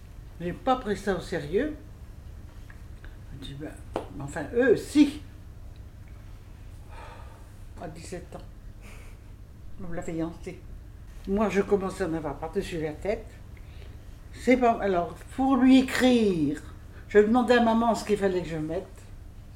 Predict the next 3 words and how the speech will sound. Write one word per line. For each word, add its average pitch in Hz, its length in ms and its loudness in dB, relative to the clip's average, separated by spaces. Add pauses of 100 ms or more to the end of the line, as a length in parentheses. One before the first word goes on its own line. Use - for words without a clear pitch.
(3250)
Claude, 233 320 6
il 165 80 -2
s'appelait. 139 380 -6